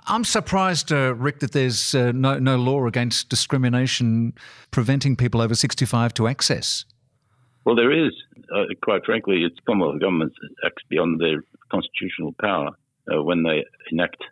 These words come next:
Speaker 2: the aged care requirement of Section twenty-two on, of the N D I S scheme, the N D I S Act, which was, uh, passed in two thousand and thirteen. There are a number of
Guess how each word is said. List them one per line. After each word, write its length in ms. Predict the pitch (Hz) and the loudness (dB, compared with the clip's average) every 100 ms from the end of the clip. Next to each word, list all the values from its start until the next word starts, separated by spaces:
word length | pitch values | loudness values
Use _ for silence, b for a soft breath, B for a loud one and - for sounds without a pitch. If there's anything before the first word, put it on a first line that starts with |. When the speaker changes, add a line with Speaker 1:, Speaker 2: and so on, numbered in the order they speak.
| - | -8
Speaker 2:
the 120 | 78 64 | -6 -4
aged 220 | 80 - | -4 -4
care 180 | 95 87 | -4 -2
requirement 400 | 78 - 76 73 | -2 -6 -10 -8
of 80 | 71 - | -8 -8
Section 280 | - 71 - | -8 -8 -8
twenty-two 580 | 85 76 - 98 85 69 | -6 -6 -4 0 0 0
on, 160 | 73 - _ - | -4 -8 _ -4
of 160 | 82 | -2
the 180 | 78 73 - 80 - | -2 -4 -4 -10 -6
N 100 | 82 | -2
D 100 | 78 | 0
I 140 | 78 71 | 0 0
S 60 | - | -4
scheme, 340 | - 90 76 - _ _ - | -2 -2 -2 -6 _ _ -8
the 100 | 78 | -4
N 60 | |
D 160 | 80 76 | 0 0
I 380 | - - - 71 | -2 -8 -10 -6
S 160 | 73 - 87 | -6 -6 -4
Act, 140 | - - | -6 -8
which 160 | 76 - | -12 -10
was, 180 | 69 67 76 | -12 -6 -4
uh, 160 | 67 69 _ _ _ _ - | -4 -8 _ _ _ _ -4
passed 220 | 80 - | -2 -2
in 160 | - 71 - | -4 -4 -4
two 80 | 78 | -2
thousand 280 | 78 71 73 | 0 0 -2
and 80 | 71 | -2
thirteen. 540 | 87 82 85 78 64 - - | 0 2 2 0 -4 -8 -2
There 160 | 85 | 2
are 60 | 82 | 2
a 40 | |
number 320 | 87 107 98 | 2 2 2
of 140 | 73 | 0